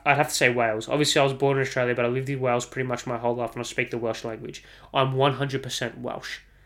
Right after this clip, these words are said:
In December twenty twenty-three, Jones received his maiden senior international call-up and was named the Australia squad for the twenty twenty-three Asian,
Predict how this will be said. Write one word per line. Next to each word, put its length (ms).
In 80
December 240
twenty 220
twenty-three, 380
Jones 240
received 240
his 100
maiden 320
senior 400
international 480
call-up 200
and 100
was 100
named 160
the 80
Australia 320
squad 200
for 80
the 60
twenty 180
twenty-three 340
Asian, 360